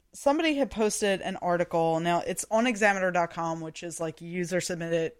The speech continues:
um, stuff. But I actually thought these were pretty good, um, tips. Now these were specifically written for events with Norman Reedus, um,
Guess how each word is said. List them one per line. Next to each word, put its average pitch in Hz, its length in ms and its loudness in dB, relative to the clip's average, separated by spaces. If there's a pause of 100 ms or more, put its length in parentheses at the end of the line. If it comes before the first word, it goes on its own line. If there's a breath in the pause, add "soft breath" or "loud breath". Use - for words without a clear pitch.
(120)
um, 156 320 -8
stuff. 175 340 2 (520 loud breath)
But 226 160 10
I 220 100 10
actually 233 280 6
thought 202 220 0
these 175 160 -4
were 170 80 0
pretty 165 280 -2
good, 156 480 -2
um, 147 440 -2
tips. - 460 -8 (300 soft breath)
Now 180 100 -2
these 247 300 2
were 233 140 2
specifically 196 680 2
written 185 340 0
for 175 440 2
events 160 340 -2
with 170 160 -4
Norman 156 400 -8
Reedus, 160 580 -4 (140)
um, 151 500 -6